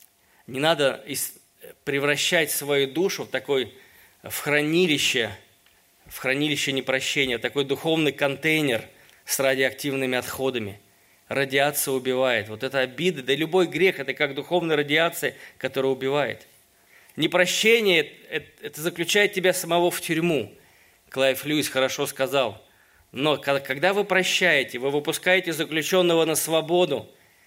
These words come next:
заключенного, которым вы сами являетесь. Отпустите себя и других людей. Непрощение помрачает душу, наш разум,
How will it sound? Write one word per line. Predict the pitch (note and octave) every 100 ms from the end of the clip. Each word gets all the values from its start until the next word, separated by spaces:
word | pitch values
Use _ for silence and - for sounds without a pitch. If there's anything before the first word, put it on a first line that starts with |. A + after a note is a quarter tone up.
| _ _
заключенного, | B2 D3 D3 D3+ F#3 F3 D#3
которым | C#3+ C#3+ D3+ D3+
вы | C#3+
сами | C#3+ D#3 D3 C#3
являетесь. | C3+ C3 B2+ G#2 - G#2+ - - _ _ _ _ _ _ _ _
Отпустите | A#2+ A#2 C3+ - F#3 E3+
себя | - D3+ D3+ C#3
и |
других | B2+ C3+ C#3+ C#3
людей. | C3 C3 A#2 G#2 - _ - - _ - -
Непрощение | C3 D3+ D#3 - F#3+ F3+
помрачает | E3+ D#3 D#3 D3+ - F3+ F3 D3
душу, | F3+ D#3+ -
наш | B2 D3 -
разум, | E3+ F3 F3 C3